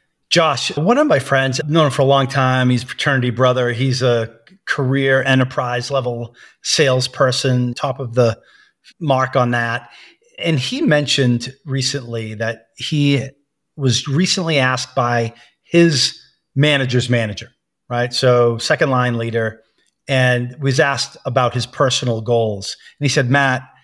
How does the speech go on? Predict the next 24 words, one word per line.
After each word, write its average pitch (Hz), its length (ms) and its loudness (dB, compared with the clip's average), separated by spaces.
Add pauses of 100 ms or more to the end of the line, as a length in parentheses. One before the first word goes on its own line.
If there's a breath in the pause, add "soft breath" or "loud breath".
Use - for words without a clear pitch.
(240 soft breath)
I 165 60 -2
can't 175 420 -4
remember. 117 600 0
It's - 140 -8
been 160 200 -2
at 139 140 -4
least 139 640 -4 (560)
ten 139 240 0
years," - 640 -4 (200)
right? 123 120 -4
He's 127 200 -6 (200)
fifty 127 320 -2
something. - 340 -6 (300 soft breath)
"It's 151 160 -6
been 156 120 0
at 135 120 -2
least 151 420 0
ten 135 300 0
years - 600 -4 (220 soft breath)
since - 580 -2 (100)
one 135 140 2
of 120 100 2
my 127 140 2
managers 120 720 -2